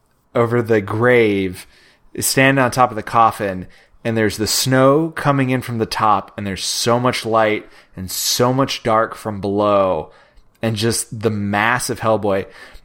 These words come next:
It was very much, 'cause Mike Mignola's work is super contrasty. I mean, you really get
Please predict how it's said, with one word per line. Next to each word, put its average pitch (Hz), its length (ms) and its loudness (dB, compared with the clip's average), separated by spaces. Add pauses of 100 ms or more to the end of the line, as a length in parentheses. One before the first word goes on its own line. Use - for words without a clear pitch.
(160)
It 123 80 2
was 107 200 -4
very 131 480 2
much, 117 300 -2 (200)
'cause 139 200 0
Mike 185 280 0
Mignola's 139 420 2
work 110 300 0
is 92 120 -8
super 131 600 0
contrasty. 90 920 -4
I 92 100 -2
mean, 104 160 -2
you 135 160 4
really 135 320 4
get 110 380 0